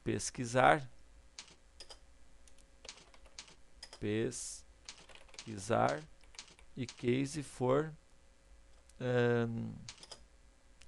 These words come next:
alterar, né?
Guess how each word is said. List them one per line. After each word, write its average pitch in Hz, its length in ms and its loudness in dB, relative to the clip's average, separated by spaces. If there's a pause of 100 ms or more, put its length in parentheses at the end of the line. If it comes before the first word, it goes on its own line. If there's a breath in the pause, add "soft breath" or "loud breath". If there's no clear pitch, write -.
(1400)
alterar, 107 640 -2
né? 110 220 -8